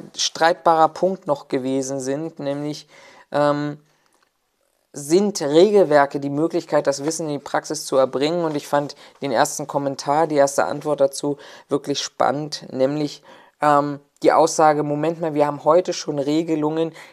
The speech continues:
die seit Jahren, vielleicht Jahrzehnten schon existieren, die aber nicht ei-, schon heute noch nicht eingehalten werden. Was brauchen wir da neue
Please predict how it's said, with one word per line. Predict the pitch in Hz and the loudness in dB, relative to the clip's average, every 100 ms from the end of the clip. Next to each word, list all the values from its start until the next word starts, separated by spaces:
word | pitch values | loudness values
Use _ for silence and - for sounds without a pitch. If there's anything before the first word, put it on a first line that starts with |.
| _ | _
die | 160 165 170 - _ _ _ - | -6 -6 -8 -16 _ _ _ -6
seit | - 147 143 - _ _ _ - | 4 4 4 -2 _ _ _ -14
Jahren, | 143 151 165 202 202 170 170 190 | 0 4 6 6 4 6 4 4
vielleicht | 180 151 156 151 | 0 -4 -4 -2
Jahrzehnten | 156 147 - 165 180 196 | 0 0 2 2 2 -2
schon | 170 160 | -8 -6
existieren, | 143 - 147 - - 185 196 190 175 | -6 -6 -8 -6 -4 0 2 2 0
die | 151 175 - | -2 -4 0
aber | 160 165 | 0 0
nicht | 180 180 - - | -2 -4 -4 0
ei-, | 147 - | 2 0
schon | - 160 | -6 -2
heute | 165 190 202 190 | 4 4 4 0
noch | 160 - | -2 -4
nicht | 165 - - | -8 -8 -2
eingehalten | 147 180 196 147 135 123 139 127 | 0 0 0 2 2 0 -4 -2
werden. | 127 127 151 165 - - - - | 2 4 2 -6 -14 -20 -20 -4
Was | 165 - - _ _ | -2 -2 -10 _ _
brauchen | - 160 175 175 151 | 2 4 4 0 0
wir | 156 151 151 _ _ | 4 4 0 _ _
da | 147 151 151 - _ | 4 4 2 -6 _
neue | 139 143 147 190 202 202 | -4 4 8 8 6 0